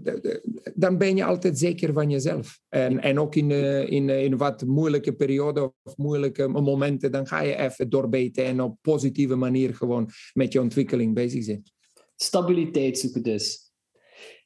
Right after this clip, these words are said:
Speaker 2: En, ehm, u hebt, eh, natuurlijk ook samen met Sven Doest, eh, gespeeld, getraind.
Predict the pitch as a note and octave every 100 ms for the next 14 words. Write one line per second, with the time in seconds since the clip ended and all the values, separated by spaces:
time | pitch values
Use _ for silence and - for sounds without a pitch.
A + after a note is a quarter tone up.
0 | _ - C#3+ D#3+ E3 D#3+ D#3+ D#3+ - -
1 | - C#3 D3+ D#3+ - E3+ D3+ D3 C#3 C#3
2 | F#3+ F#3 F3+ F3 - F3+ F3+ D#3 C#3+ -
3 | - - - C#3+ B2 F#3 - G#3 G3+ G3+
4 | F#3 F#3+ - F#3+ G#3+ - F3 E3+ F3+ B3
5 | -